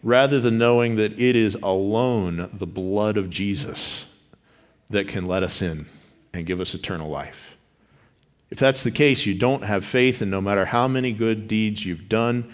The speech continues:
you've been operating as an agent of the enemy, and whatever does not proceed from faith is sin, and at the day of judgment it will not stand.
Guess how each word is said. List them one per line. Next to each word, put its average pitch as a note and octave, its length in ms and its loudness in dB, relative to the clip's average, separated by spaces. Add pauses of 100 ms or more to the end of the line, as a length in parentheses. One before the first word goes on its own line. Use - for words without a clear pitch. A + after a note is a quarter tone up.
(260)
you've G2 180 -4
been F#2 160 -2
operating A#2 640 2
as F#2+ 120 -4
an E2+ 100 -4
agent A2+ 480 -2
of F#2 100 -6
the F2+ 180 -8
enemy, B2 540 -4 (300)
and F2+ 180 -4
whatever A#2+ 460 4
does G2+ 240 -2
not A2 280 0
proceed A2 440 -2
from F#2 160 -6
faith G#2+ 380 -2
is G2 280 -4
sin, A#2+ 420 -4
and F2 200 -8
at F2 80 -8
the F2+ 100 -8
day G#2+ 240 4
of G#2+ 100 2
judgment G2+ 440 -2
it F2+ 100 -10
will F#2 220 -4
not F2 260 -4
stand. D2 560 -10